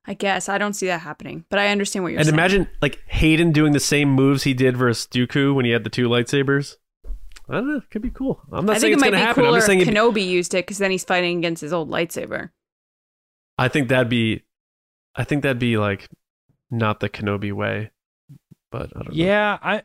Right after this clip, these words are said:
Speaker 3: I'm not sure about that. I, I have a feeling, like, if Vader was holding the blue lightsaber,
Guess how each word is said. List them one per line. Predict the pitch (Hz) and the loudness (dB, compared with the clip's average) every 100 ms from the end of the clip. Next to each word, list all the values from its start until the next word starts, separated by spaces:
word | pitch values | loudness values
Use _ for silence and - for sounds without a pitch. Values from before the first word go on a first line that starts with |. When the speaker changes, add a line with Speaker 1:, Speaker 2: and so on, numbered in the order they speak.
| - | -4
Speaker 3:
I'm | 160 | -2
not | 202 240 | 0 -2
sure | - - 233 | -2 -2 -2
about | 180 151 | -2 -2
that. | 143 123 | 0 -2
I, | - 165 - | -2 -4 -4
I | 165 | -6
have | 151 214 | -4 -4
a | 196 | -4
feeling, | - 220 214 170 | -4 -2 0 0
like, | 147 139 | -2 -2
if | 139 - | -6 -8
Vader | 135 143 143 | -2 0 0
was | 143 139 | 0 -2
holding | 143 139 135 | -4 -4 -4
the | 123 | -6
blue | 117 131 127 | -4 -2 0
lightsaber, | 127 135 - 127 120 117 110 | -2 -2 -4 -4 -4 -4 -6